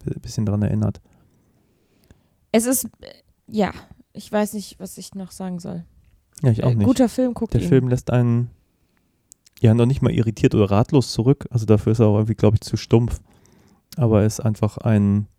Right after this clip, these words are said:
Speaker 2: Er ist einfach sehr witzig, auf jeden Fall.
Speaker 1: ein, eine absurde Sache, dass es den gibt.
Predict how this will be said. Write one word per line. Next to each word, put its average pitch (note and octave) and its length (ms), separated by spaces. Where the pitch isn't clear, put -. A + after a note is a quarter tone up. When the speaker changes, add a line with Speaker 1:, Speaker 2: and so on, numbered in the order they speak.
Speaker 2:
Er A3 80
ist G#3 100
einfach A3 200
sehr G3 280
witzig, G#3+ 500
auf G3 100
jeden G#3 220
Fall. G#3+ 280
Speaker 1:
ein, - 300
eine A2+ 600
absurde G#2 1080
Sache, G2 640
dass G#2+ 160
es - 160
den G2+ 180
gibt. - 420